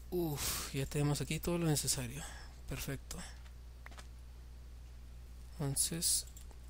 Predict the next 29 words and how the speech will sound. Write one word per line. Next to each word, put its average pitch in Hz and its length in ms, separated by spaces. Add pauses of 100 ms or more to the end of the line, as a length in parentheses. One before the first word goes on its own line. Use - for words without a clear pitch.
(560)
para 143 140
poder 165 200
subir 208 280
simplemente 156 420
le 165 80
hacemos, 139 300
eh, 113 200
clic 117 160
derecho. 120 380 (880)
Y 139 140
para 120 180
poder 117 180
bajar 131 240
le 135 40
hacemos, 117 360
eh, 104 240
shift - 240
izquierdo. 117 440 (1120)
Ya 131 80
estamos 160 340
aquí - 280
en 160 120
el 139 160
Nether. 190 320
Vamos 160 260
a 151 160
explorar 123 320
un 127 80
poquito, 143 460